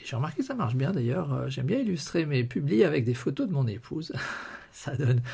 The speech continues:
euh, quelque chose de personnel. Et puis, euh, je vous mettrai la publication sur Facebook, euh, ce soir. <laughs> Je remettrai le même texte parce que je suis en train de partager un certain nombre de choses, notamment qu'on a vues avec elle.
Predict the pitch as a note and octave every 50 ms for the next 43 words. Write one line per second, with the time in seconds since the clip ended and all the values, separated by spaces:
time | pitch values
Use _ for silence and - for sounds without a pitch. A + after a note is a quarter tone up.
0 | - - - - - - - - - - - - C#3 C#3+ D3+ D#3+ F3 - - _
1 | _ - - E3+ E3+ - B3 G3 F3 D#3 C#3 - F#3 C#3 - - - C#3+ A#2+ B2+
2 | D3+ F#3 G3+ A3 - - - - - - - C3+ B2+ C3 - - G#3+ A3+ - -
3 | - - D3 C#3+ C#3 C#3 C3+ C3+ B2+ B2+ B2 B2 B2 - - - _ _ - -
4 | D3 C3+ E3 F#3+ G#3+ A#3 A3 - - A#3+ A#3 G3+ - E3+ D3 C3+ C#3 C3+ C#3 B2+
5 | A#2+ - - E3 D3 - - A2+ - - - A#2 A2+ A#2+ C#3 C#3 C3+ C3 - G2+
6 | F#2+ - - - A2+ - - - - - - F#3+ - - - - - - - -
7 | - - - - - - - - - - C3+ C#3 C#3 C#3 - G3 D#3 B2 A2+ A2
8 | G2+ A2+ - - G3+ G3+ - - - - - - - - - - - D3 C3+ -
9 | - C#3 C3 - - A#2+ A2 - C3 A2+ - - G#2 - - G#2+ G#2 A#2 A2+ G#2+
10 | - - - - A#2 - B2 A2+ A2 A2 G#2+ A#2 - - E3+ C3 A2+ G2+ - -
11 | A2+ B2+ D3+ C#3+ - - A#2+ A2+ B2 B2 - - - - - - C#3 C3 F#3 A3
12 | G#3+ F3 B2 A#2 A2 A2+ - - F3+ G#3+ -